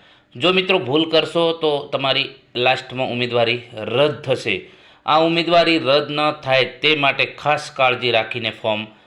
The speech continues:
ભરવાનું રહેશે. તો ચાલો મિત્રો, અ, તેના વિશે ચર્ચા કરીશું, કઈ રીતે ફોર્મ ભરવું. તો સૌપ્રથમ કોઈ પણ વેબ બ્રાઉઝરમાં જઈને તમારે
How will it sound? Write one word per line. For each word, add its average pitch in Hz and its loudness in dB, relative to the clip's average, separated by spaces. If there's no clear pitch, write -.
ભરવાનું 110 0
રહેશે. 120 -2
તો 127 -4
ચાલો 170 2
મિત્રો, 185 2
અ, 143 -4
તેના 147 2
વિશે 143 -4
ચર્ચા 139 -2
કરીશું, 147 -4
કઈ 135 2
રીતે 123 -6
ફોર્મ 131 -4
ભરવું. 147 -4
તો 147 -4
સૌપ્રથમ 143 -8
કોઈ 156 -2
પણ 156 -4
વેબ 135 -2
બ્રાઉઝરમાં 120 0
જઈને 123 -2
તમારે 107 -4